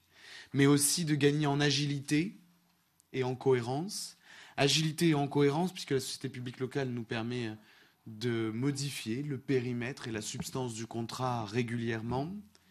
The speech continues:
nous permet d'embrasser le grand territoire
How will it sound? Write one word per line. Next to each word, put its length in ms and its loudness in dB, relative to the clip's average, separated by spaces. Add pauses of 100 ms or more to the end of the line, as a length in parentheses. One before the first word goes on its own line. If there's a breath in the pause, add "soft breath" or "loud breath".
(420 loud breath)
nous 100 0
permet 300 2
d'embrasser 720 0 (280)
le 140 0
grand 280 -2
territoire 880 -6